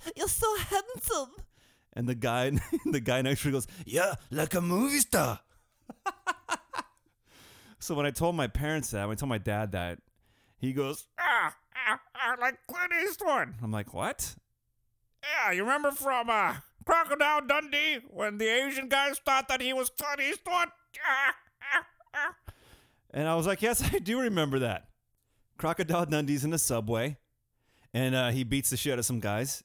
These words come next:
and the Asian guy takes a photo of him. And he goes, "Do you know who that was? A Clint Eastwood."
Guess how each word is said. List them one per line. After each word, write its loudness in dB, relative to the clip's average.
and 0
the -2
Asian 0
guy 0
takes -8
a -6
photo -2
of -2
him. -4
And -4
he 0
goes, -2
"Do -6
you -2
know -2
who 0
that 2
was? 2
A 2
Clint 2
Eastwood." 2